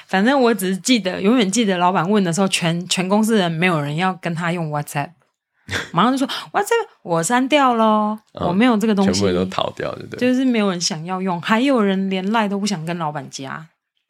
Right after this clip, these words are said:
Speaker 1: 就跟老板说：“我好像没有跟你这么熟欸，不用了吧。”
Speaker 2: 哦，
Speaker 1: 对。
Speaker 2: 那有事可以打电话这样，
Speaker 1: 就是
Speaker 2: 传简讯，email，
Speaker 1: 传简讯，
Speaker 2: email。
Speaker 1: 传简讯吧，大概吧，我不知道。
Speaker 2: OK，那我觉得还有一件事是让我不得不佩服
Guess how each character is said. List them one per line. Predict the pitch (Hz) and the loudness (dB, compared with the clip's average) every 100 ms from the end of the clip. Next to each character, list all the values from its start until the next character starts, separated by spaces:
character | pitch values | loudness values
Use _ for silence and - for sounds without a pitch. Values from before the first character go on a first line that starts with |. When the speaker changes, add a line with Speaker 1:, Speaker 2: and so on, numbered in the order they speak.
| _ - - _ - | _ -20 -20 _ -4
Speaker 1:
就 | 277 | 0
跟 | 269 | 2
老 | 254 | 2
板 | 190 | 0
说 | 185 202 - - | -2 -6 -8 -4
：“我 | 359 | 0
好 | 302 | 2
像 | |
没 | 285 311 | 4 4
有 | 226 | 4
跟 | 240 | 4
你 | 185 | 4
这 | 220 | 2
么 | 185 | 2
熟 | - 127 - | 0 -4 -6
欸， | - - _ | -12 -14 _
不 | 160 | -2
用 | 180 220 156 | 2 2 0
了 | 98 | -6
吧。” | - - - - - | -10 -10 -14 -16 -4
Speaker 2:
哦， | 87 92 95 98 95 240 | 0 2 2 2 -2 -4
Speaker 1:
对。 | |
Speaker 2:
那 | 226 | 0
有 | 98 90 | 2 2
事 | - 107 | 0 -2
可 | 98 | -2
以 | |
打 | 90 | 0
电 | - 90 | -2 -4
话 | 92 87 - | -4 -6 -6
这 | |
样， | - - - - - _ | -8 -10 -14 -18 -20 _
Speaker 1:
就 | - 240 | -6 -2
是 | - | 0
Speaker 2:
传 | 269 | 0
简 | 80 92 | -2 -4
讯， | 95 87 95 - - | -6 -6 -10 -16 -6
email， | 117 120 | 0 2
Speaker 1:
传 | 127 110 | 2 2
简 | - | 0
讯， | 104 107 95 | 0 2 0
Speaker 2:
email。 | 67 - - - - | -2 -10 -14 -14 -6
Speaker 1:
传 | 220 277 | -2 0
简 | 196 | 0
讯 | 190 262 196 | 0 -2 -4
吧， | - - | -6 -6
大 | 226 | -6
概 | 214 175 | -4 -6
吧， | - | -8
我 | 196 | -12
不 | 240 | -12
知 | 226 214 | -12 -12
道。 | 226 - | -14 -10
Speaker 2:
OK， | 104 104 - - - - - - _ | -8 -6 -6 -8 -14 -20 -20 -20 _
那 | 196 - | -2 0
我 | 127 120 | 0 2
觉 | |
得 | 214 | 2
还 | 147 | 2
有 | 104 | 0
一 | |
件 | 98 117 | 0 -2
事 | 123 107 | -2 -2
是 | 110 | 0
让 | 90 | -2
我 | 80 | -2
不 | 113 | -2
得 | 95 | 0
不 | 82 80 | 0 -4
佩 | - 87 | -2 -4
服 | 85 - | -4 -12